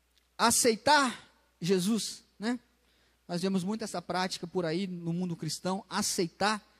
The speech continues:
Eu discordo, penso diferente. Eu acho que é ele que teria que no-, que nos aceitar, não nós aceitar ele, não é verdade?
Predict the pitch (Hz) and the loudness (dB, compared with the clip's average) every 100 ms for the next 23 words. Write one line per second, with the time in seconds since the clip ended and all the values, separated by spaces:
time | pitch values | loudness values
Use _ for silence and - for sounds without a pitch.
0 | _ _ _ _ _ _ _ - 226 233 | _ _ _ _ _ _ _ 4 4 6
1 | 214 - 247 269 247 226 262 262 254 214 | 0 2 6 6 6 2 0 0 0 -2
2 | 214 226 214 247 277 - - _ _ _ | 0 0 2 0 -2 -6 -12 _ _ _
3 | _ _ _ _ - 202 202 - 247 247 | _ _ _ _ -4 0 0 0 -2 -2
4 | - 247 220 - _ _ _ _ _ _ | 2 2 2 -4 _ _ _ _ _ _
5 | _ _ _ - 185 214 247 277 349 277 | _ _ _ -2 0 0 2 4 4 2
6 | 214 180 _ - 214 214 185 185 180 180 | 0 -4 _ -8 -4 0 2 2 0 -2
7 | 165 165 - 156 147 151 151 139 - 123 | -2 -4 -4 -2 -2 -4 -6 -8 -8 -8
8 | 131 160 156 151 156 147 143 139 135 131 | -2 -2 0 0 -2 -4 -4 -6 -6 -4
9 | 117 127 123 _ _ 135 127 127 147 160 | -6 -6 -14 _ _ -10 -6 -4 -2 -4
10 | 156 - | -6 -14